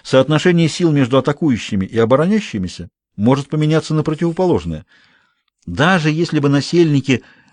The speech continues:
поделились частичкой своего военно-технического ноу-хау или предоставили во временное пользование часть своих аппаратов,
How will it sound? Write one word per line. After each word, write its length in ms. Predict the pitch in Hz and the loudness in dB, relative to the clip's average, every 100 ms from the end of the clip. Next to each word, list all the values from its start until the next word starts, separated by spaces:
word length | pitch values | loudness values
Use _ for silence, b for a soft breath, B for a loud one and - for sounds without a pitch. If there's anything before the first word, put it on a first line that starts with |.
| b b | b b
поделились 540 | 135 120 156 185 160 - | 0 2 2 2 -2 -4
частичкой 720 | - 196 - 196 139 - 110 | -4 -4 -4 -6 -6 -4 -6
своего 360 | - 120 139 | 0 0 2
военно-технического 960 | 120 123 127 120 110 120 131 - - 117 | 2 2 4 2 0 -4 -4 -4 -2 0
ноу-хау 680 | 127 135 107 - 156 131 b b b b b _ | 2 2 0 2 2 2 b b b b b _
или 240 | 110 120 120 | 2 2 2
предоставили 760 | 123 123 123 160 147 131 120 - | 2 2 2 2 4 4 2 2
во 160 | 123 | 2
временное 420 | 131 143 131 131 | 2 4 4 4
пользование 840 | 131 - 202 240 156 139 117 104 101 | 2 -2 0 0 0 -2 0 -2 -2
часть 280 | - 120 | -2 -2
своих 240 | - 107 104 | 0 -4 -2
аппаратов, 440 | 107 117 85 - | -2 -2 -4 -10